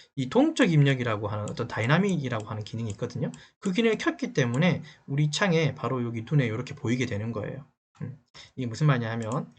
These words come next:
자, 지금 어쨌든 오피티아이,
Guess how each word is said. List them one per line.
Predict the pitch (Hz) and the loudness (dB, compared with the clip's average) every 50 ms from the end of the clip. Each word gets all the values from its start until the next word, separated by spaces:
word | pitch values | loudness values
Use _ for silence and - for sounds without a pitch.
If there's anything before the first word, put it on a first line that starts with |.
| _ _ | _ _
자, | - - - | -18 -16 -14
지금 | - - 117 117 107 107 135 190 247 247 - - - _ _ _ _ _ _ _ _ _ _ _ _ - - - - - - - - | -12 -10 -8 -6 -4 -2 -2 -4 -4 -6 -10 -16 -20 _ _ _ _ _ _ _ _ _ _ _ _ -20 -20 -18 -18 -20 -18 -10 -4
어쨌든 | 196 185 233 - 175 156 - | -2 0 2 2 2 2 2
오피티아이, | 175 175 180 175 - - - 180 160 160 - - - 185 175 165 156 156 - | 0 0 -2 -2 -6 -4 -2 0 0 -2 -2 -4 -2 2 2 2 2 0 -2